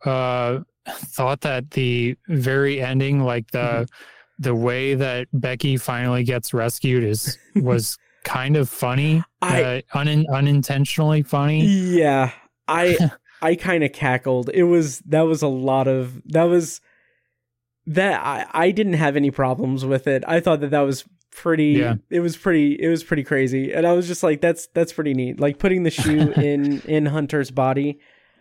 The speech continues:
Speaker 2: Um, is that what you're referring to?
Speaker 1: Yeah.
Speaker 2: Yeah. I was just like, I, like, it was, it was a good, like, shock, surprise kinda thing.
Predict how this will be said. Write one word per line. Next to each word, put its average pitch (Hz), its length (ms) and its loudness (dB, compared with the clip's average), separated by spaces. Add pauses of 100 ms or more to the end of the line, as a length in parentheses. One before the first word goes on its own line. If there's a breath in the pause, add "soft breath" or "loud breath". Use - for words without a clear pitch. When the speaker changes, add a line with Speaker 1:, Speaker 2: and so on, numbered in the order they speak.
(340 soft breath)
Speaker 2:
Um, 139 280 -2
is 139 120 -2
that 151 160 4
what 151 100 0
you're 156 240 0
referring 160 320 -4
to? 165 180 -6 (500)
Speaker 1:
Yeah. 135 320 0 (400)
Speaker 2:
Yeah. 143 320 0 (380 soft breath)
I 160 140 2
was 165 180 0
just 165 220 -2
like, 143 200 0
I, 147 440 2 (520 loud breath)
like, 160 300 0
it 170 140 2
was, 170 320 0
it 175 160 -2
was 160 160 -2
a 151 40 0
good, 147 300 0
like, 127 340 -4 (140)
shock, 135 540 -6 (200)
surprise 127 580 -4
kinda 127 240 -8
thing. 120 360 -10